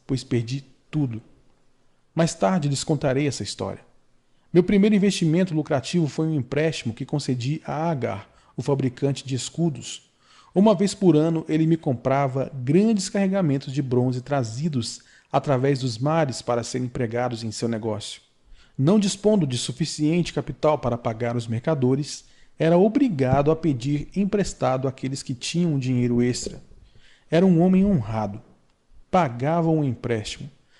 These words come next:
além de uma generosa taxa à medida que vendia as mercadorias. Sempre que atendia às suas solicitações,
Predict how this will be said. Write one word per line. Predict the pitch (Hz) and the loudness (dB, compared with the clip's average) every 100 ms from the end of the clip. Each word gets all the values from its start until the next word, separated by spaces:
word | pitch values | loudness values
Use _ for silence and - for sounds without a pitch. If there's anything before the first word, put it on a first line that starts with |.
| _ - | _ 2
além | 131 165 220 | 4 4 4
de | 165 | 4
uma | 185 180 | 4 4
generosa | 143 175 147 160 170 | 4 4 4 2 0
taxa | - 135 139 139 - 147 - _ - | 0 0 2 0 -4 -6 -8 _ 4
à | 220 | 6
medida | 226 123 127 131 | 6 4 2 2
que | 127 143 | 0 0
vendia | 156 151 110 131 202 170 | 0 2 0 0 2 4
as | 120 110 | 2 0
mercadorias. | 110 113 107 107 107 - - - _ - - - _ _ _ _ _ _ _ _ _ _ | -2 -4 -4 -6 -10 -12 -12 -14 _ -20 -20 -20 _ _ _ _ _ _ _ _ _ _
Sempre | - - 202 233 233 208 | -10 -4 2 2 2 -2
que | - | 0
atendia | 190 196 143 143 156 143 | 0 0 0 0 0 2
às | 123 | 0
suas | - 135 | 0 -2
solicitações, | - 120 117 - 147 - 127 131 143 - | 0 -2 -4 -4 -4 -2 -4 -4 -6 -10